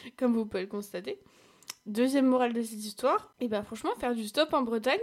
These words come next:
euh, ça, ça se fait bien, parce qu'ils ont un réseau de transport en commun hyper nul,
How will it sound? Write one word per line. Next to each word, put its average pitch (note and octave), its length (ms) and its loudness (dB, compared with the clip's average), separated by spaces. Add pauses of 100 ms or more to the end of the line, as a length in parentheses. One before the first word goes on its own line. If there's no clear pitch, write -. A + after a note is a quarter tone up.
(100)
euh, F#3+ 500 0
ça, G3 160 -12
ça G3+ 240 -10
se - 80 -14
fait G#3 120 -4
bien, G#3 280 -4
parce - 160 -18
qu'ils F#3+ 480 -2
ont - 40 -2
un G3 380 -6
réseau A#3 320 -2
de G#3+ 120 -4
transport A3+ 400 -6
en A#3 100 -2
commun A3+ 280 -4 (140)
hyper C4+ 300 0
nul, C4+ 360 2